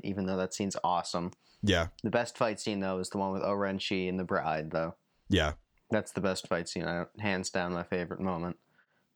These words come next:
Speaker 1: Because it lasts, she says you won't last five minutes.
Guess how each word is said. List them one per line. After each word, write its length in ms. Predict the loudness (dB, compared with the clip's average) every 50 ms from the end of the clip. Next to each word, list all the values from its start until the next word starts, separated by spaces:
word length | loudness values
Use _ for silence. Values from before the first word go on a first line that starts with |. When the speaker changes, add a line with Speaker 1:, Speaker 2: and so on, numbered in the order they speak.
| _ -2
Speaker 1:
Because 240 | 0 2 2 2 2
it 100 | 2 2
lasts, 580 | 2 4 4 2 2 0 -2 -6 -8 -6 -4
she 120 | -2 -2 -2
says 320 | 0 0 0 0 2 2
you 80 | 2 2
won't 180 | 2 2 2
last 380 | 2 2 2 2 2 -2 -4 0
five 340 | 2 2 2 2 2 0 -2
minutes. 420 | -2 -2 -2 -4 -6 -8 -10 -10